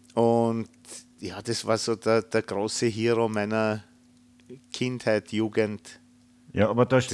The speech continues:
Speaker 2: da
Speaker 1: kannst du
Speaker 2: schließt
Speaker 1: nicht.
Speaker 2: sich doch irgendwie der Kreis, weil der Krankl hat ja dann, äh, der Hans Krankl hat ja dann auch in Salzburg gespielt und, äh, große Erfolge gefeiert am Ende seiner Karriere, war dann,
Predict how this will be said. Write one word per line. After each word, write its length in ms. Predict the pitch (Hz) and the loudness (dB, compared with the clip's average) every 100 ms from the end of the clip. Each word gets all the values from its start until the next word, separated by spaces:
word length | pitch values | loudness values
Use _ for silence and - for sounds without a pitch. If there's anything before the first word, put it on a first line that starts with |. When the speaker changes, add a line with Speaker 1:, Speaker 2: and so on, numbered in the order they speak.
| - | -2
Speaker 2:
da 80 | - | 0
Speaker 1:
kannst 160 | 131 | 2
du 60 | 147 | 4
Speaker 2:
schließt 160 | 214 | 2
Speaker 1:
nicht. 60 | 196 | 2
Speaker 2:
sich 100 | 196 | 2
doch 160 | 165 135 | 2 2
irgendwie 420 | 175 165 131 139 | 0 0 0 0
der 140 | 135 | 0
Kreis, 380 | 127 107 139 156 | 0 2 2 2
weil 100 | 117 | 2
der 140 | 113 113 | 2 2
Krankl 420 | 101 135 165 131 | 0 -2 -2 0
hat 160 | 131 | 0
ja 100 | 135 | -2
dann, 360 | 127 123 120 127 | 0 0 2 2
äh, 120 | 110 | 0
der 160 | 110 98 | 2 2
Hans 220 | 110 - | 2 0
Krankl 320 | 104 117 127 | -2 -2 0
hat 80 | 117 | 0
ja 80 | 117 | 2
dann 200 | 117 110 | 2 2
auch 180 | 85 107 | 2 2
in 100 | 101 | 2
Salzburg 580 | - 90 95 - 151 - | 2 2 2 0 0 0
gespielt 580 | 156 - 151 185 196 - | -4 -2 -2 -2 -4 0
und, 260 | 113 113 | 2 4
äh, 120 | 101 | 2
große 420 | 101 104 135 - 107 | 0 0 -2 -2 -4
Erfolge 440 | 95 104 117 147 | -4 -6 -6 -6
gefeiert 440 | 127 127 123 139 | -6 -2 0 0
am 100 | - | -2
Ende 240 | 80 123 135 | -2 -2 -2
seiner 280 | 131 131 131 | 0 0 0
Karriere, 520 | 131 120 123 135 123 | 0 0 2 2 2
war 100 | 101 | 2
dann, 240 | 104 104 | 2 0